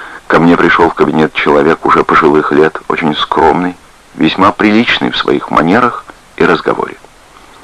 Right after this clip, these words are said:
Конечно, мне в то время и в голову не могло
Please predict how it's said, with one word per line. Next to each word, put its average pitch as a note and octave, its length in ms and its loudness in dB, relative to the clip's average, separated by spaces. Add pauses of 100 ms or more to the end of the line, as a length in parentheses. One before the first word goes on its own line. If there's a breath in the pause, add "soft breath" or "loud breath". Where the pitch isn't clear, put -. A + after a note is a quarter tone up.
(460 loud breath)
Конечно, E2 420 0
мне F#2+ 280 -2 (340 loud breath)
в - 60 -20
то E2+ 120 4
время F2 280 4
и F#2 180 0
в F2 100 -2
голову F2+ 440 0
не C2 100 -8
могло C#2 500 2